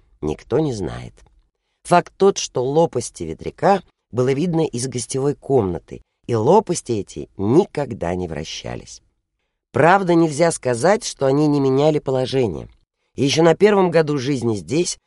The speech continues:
мы как-то заметили, что крестовина лопастей, ещё вчера торчавшая в небо верхушкой буквы «Х»,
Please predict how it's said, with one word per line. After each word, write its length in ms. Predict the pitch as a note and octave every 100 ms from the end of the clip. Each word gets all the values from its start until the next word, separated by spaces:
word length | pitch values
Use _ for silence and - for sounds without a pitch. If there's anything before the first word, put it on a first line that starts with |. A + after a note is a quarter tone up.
| _ -
мы 100 | B2
как-то 280 | F#3 A#3
заметили, 580 | G#3+ A3+ F#3 C#3 - A#2
что 460 | A#2+ - A2+ G#2 -
крестовина 640 | - A#2+ - A#2 A2+ G2+ D#2
лопастей, 760 | C2 E2 F2+ F3 - F#3+ - _ -
ещё 340 | B2 C#3 C#3+
вчера 260 | - D3 D3
торчавшая 680 | C#3+ C#3+ - C#3+ C3+ - B2+
в 80 | A#2
небо 320 | A#2+ C#3 B2
верхушкой 640 | B2+ B2+ - C3 - A#2+
буквы 360 | A#2+ B2 - A#2
«Х», 360 | - A2+ A2